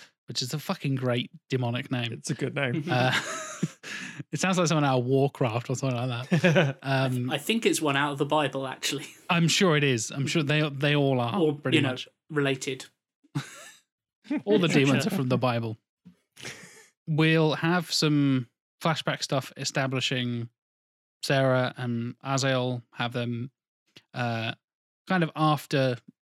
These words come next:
Speaker 1: Hellboy is born, but they're discussing it. So Hellboy is originally born on Earth,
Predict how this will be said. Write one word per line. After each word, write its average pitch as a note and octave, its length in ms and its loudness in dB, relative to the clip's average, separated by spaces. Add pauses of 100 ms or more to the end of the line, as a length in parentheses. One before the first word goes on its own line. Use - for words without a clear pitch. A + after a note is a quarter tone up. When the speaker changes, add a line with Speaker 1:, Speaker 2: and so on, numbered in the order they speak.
Speaker 1:
Hellboy C3 560 0
is A#2+ 260 -6 (120)
born, F3 460 4
but C3+ 120 -8
they're C3 120 0
discussing C#3+ 460 -4
it. D3+ 160 -2
So - 80 -4
Hellboy C3+ 640 0 (600)
is C#3 160 -2
originally D3 320 4
born B2 500 0 (920)
on C3 140 -2
Earth, F3 440 -2